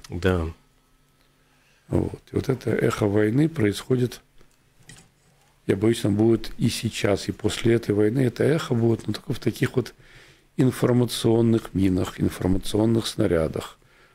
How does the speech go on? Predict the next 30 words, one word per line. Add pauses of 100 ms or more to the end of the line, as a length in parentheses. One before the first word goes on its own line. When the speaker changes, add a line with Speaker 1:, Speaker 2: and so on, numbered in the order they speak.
(140)
Speaker 2:
Это (100)
вражда
между
людьми,
которая
не
утихает. (840)
Ну,
правда,
кстати,
что (300)
наводит
на
размышления, (840)
ну, (380)
у
всех (140)
на
свой
сегмент (420)
социальных
сетей, (640)
насколько
я
замечаю,
то,
что
люди,
которые
сейчас